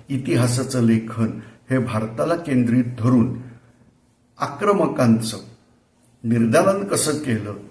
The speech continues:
आणि आक्रमकांचं सात्मीकरण कसं केलं, ह्या पद्धतीत इतिहासाचं लेखन असलं पाहिजे. उत्कृष्ट पुस-, पुस्तक यासाठी सांगतो, स्वातंत्र्यवीर सावरकरांनी लिहिलेलं सहा सोनेरी पाने.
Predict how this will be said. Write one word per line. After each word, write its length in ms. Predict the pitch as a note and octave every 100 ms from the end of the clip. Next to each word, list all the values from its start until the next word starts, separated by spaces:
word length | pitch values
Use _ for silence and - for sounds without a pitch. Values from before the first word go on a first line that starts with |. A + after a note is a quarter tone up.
| -
आणि 140 | B2
आक्रमकांचं 760 | B2 B2+ - D3 D3+ D3+ D3 D3+
सात्मीकरण 680 | E3+ A#2 B2 F#3 G#3 G#3 G#3
कसं 320 | G3 - D3
केलं, 300 | - B2 G#2+ A2 - - -
ह्या 160 | A2 D3
पद्धतीत 480 | F3+ - F3 F3 G3
इतिहासाचं 600 | D3 A#2 C#3+ C#3+ C3 C#3+
लेखन 320 | A2+ A2+ B2
असलं 300 | A#2+ A#2 A#2+
पाहिजे. 380 | A2+ A2 A#2 - - - _ C3
उत्कृष्ट 440 | B2+ C3 D3 -
पुस-, 380 | D3+ - - -
पुस्तक 600 | C3+ A#2+ - C3+ - - B2
यासाठी 280 | A#2 A#2
सांगतो, 560 | A#2 A2+ G#2+ B2 - - - -
स्वातंत्र्यवीर 580 | B2 A#2+ B2+ A#2 B2 B2+
सावरकरांनी 720 | A#2+ A2+ A2+ A#2+ A#2+ A#2+ A2+
लिहिलेलं 320 | G#2+ A2+ B2
सहा 380 | - - A#2 B2
सोनेरी 460 | - A#2 G#2 A2 A#2
पाने. 360 | - G#2 A2+